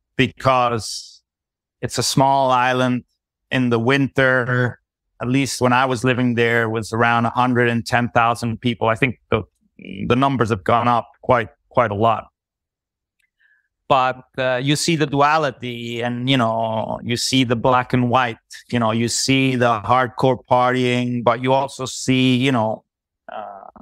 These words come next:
I've met, uh, some of the nicest and, you know, uh, less complex,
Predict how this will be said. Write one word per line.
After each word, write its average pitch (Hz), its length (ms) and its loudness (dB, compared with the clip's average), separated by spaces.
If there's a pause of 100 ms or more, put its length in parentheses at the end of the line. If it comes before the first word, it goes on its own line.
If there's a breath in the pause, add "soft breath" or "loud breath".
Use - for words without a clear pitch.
(160)
I've 120 220 -2
met, 131 300 2 (100)
uh, 117 340 0 (1800)
some - 340 -2
of 120 100 -2 (120)
the 123 240 2
nicest 123 1000 -2
and, 110 380 -4
you 117 100 2
know, 104 300 -6 (340)
uh, 104 260 -12
less - 800 -4 (440)
complex, 123 760 0